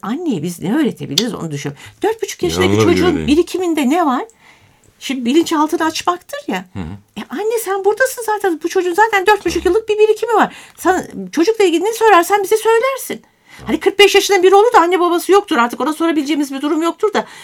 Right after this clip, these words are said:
Speaker 1: Adam da kendini ifade edemez de. Belki dersin ki, "Ya bir arkadaşım bunun bir yerinde ne var bir bakalım." diyebilirsiniz belki. Şimdi dört buçuk yaşındaki çocuğa siz ne yaptıracaksınız? Bu ne demektir?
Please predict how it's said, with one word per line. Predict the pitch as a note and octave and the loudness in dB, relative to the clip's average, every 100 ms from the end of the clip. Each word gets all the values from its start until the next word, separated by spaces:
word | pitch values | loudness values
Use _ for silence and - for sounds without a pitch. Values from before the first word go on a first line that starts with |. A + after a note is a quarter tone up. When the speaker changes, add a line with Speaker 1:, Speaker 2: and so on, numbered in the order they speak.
| - | -8
Speaker 1:
Adam | - A#3+ F#4+ | 0 4 6
da | G4 | 4
kendini | F4 F4+ F4+ | 2 2 2
ifade | F4+ E4+ E4+ F#4 | 2 2 2 4
edemez | F4+ G#4+ A#4+ C#4+ | 2 2 2 2
de. | F#3+ E3+ - - | 0 -2 -10 -2
Belki | C4+ F#4 E4 | 2 4 4
dersin | E4+ F#4 E4+ | 4 2 2
ki, | |
"Ya | D4+ D4 | 4 6
bir | |
arkadaşım | E4 E4+ D#4 D4 | 4 4 0 0
bunun | D#4+ E4 | 0 2
bir | E4+ | 4
yerinde | E4+ D4+ D#4+ | 4 2 4
ne | E4 | 4
var | D4 B3+ | 6 4
bir | C4+ | 2
bakalım." | D4 D#4 C4 G3+ | 0 0 2 0
diyebilirsiniz | F3 E3 D#3 D3+ D3+ C#3+ | 0 0 -4 -4 -4 2
belki. | D#3 C3+ - D3 _ _ _ _ _ - | 2 2 -4 -16 _ _ _ _ _ -8
Şimdi | B3 C4+ - | -4 -2 0
dört | F#4+ C5 | 0 0
buçuk | G#4+ G4 | -2 0
yaşındaki | F#4 E4+ F#4 E4+ B3 | -2 -2 -4 -4 -4
çocuğa | E4 D#4 D#4+ B3+ - - - | -2 0 0 0 -4 -20 -4
siz | - F4+ | 2 2
ne | G#3 C4 A4+ | 2 2 2
yaptıracaksınız? | B4 A4+ - G3 D#3 C#3 D#3 C#3 - - - - | 0 0 -2 -2 -2 -2 -4 -6 -10 -20 -12 -2
Bu | |
ne | F4 A#4 | 0 4
demektir? | F#4+ E4+ A#4 B4+ | 2 2 -2 -6